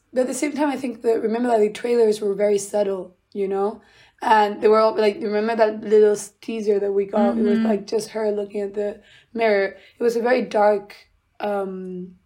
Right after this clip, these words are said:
Speaker 1: scene, you know? And it was
Speaker 2: Yeah.
Speaker 1: very much, like, playing with that reflection of her. So I, we, we were talking about it, remember? That we had, that we got the feeling there was gonna be more toward, like, more a Spencer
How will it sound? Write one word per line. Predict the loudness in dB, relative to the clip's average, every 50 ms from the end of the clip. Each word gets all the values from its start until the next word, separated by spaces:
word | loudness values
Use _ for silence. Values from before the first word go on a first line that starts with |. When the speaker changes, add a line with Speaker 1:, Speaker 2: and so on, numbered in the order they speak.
| _ -20 -18 _
Speaker 1:
scene, | -12 -8 -4 -2 0 0 0 -2 -4 -6 -10 -8
you | -6 -4 -2
know? | 0 0 0 2 2
And | 0 0
it | 0
was | 0 0 0
Speaker 2:
Yeah. | 0 -2 -4 -2
Speaker 1:
very | -2 -2 -2 0
much, | 0 -2 -2 -2
like, | -4 -6 -4 -4
playing | -4 -4 -2 -2 -2
with | -2 -4 -6 -8 _ _ _ _ _ _ _ _ -12
that | -10 -8 -6
reflection | -6 -6 -4 -6 -6 -6 -6 -6 -6 -4
of | -4 -2
her. | 0 0 0 0 0
So | 0 0 0 0 0 -2 -6 -18 -20 -20 -20 -20 -20 -20 -20 _ _ _ _ _ _ _
I, | -2 0 2 2 4 2 2 0 -2 -6 -8 -12 _ _
we, | -6 -6 -4
we | 0 0 2
were | 2 2
talking | 0 0 0 0 0 0
about | -2 -2 -2 -2 -2
it, | -4
remember? | -4 -6 -6 -6 -4 -2 -2 -2 -2 -2
That | -4 -4 -2 -2
we | -2 -4
had, | -4 -4 -4 -4 -6 -8 -14 _
that | -4 -2 0
we | 0 0
got | 0 0 -2 -2 -2
the | -4 -8
feeling | -8 -8 -6 -2 0 0 0 0
there | 0 -2
was | -2 -4 -6
gonna | -6 -8 -6
be | -6 -6
more | -6 -4 -4 -6 -6
toward, | -8 -8 -6 -6 -6 -6 -8 _ -8
like, | -6 -6 -4
more | -2 0 0 0
a | 0 -2 -6 -10 -16 _ _
Spencer | -16 -8 -4 -2 -2 -2 -4 -6 -4 -4 -4 -4 -6